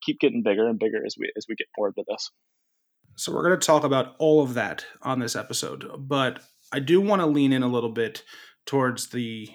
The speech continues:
Speaker 2: when you two formed the company, because for the first four to six years, it was just Reverse Mortgage Daily and Senior Housing News, separate companies,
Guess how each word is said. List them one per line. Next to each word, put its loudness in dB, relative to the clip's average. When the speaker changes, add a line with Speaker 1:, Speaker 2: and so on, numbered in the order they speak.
Speaker 2:
when 0
you 0
two -4
formed -6
the -12
company, -10
because -8
for -16
the -8
first 0
four 0
to 4
six -2
years, -2
it -2
was -2
just 2
Reverse -2
Mortgage -2
Daily -2
and -12
Senior -2
Housing -4
News, -14
separate -6
companies, -4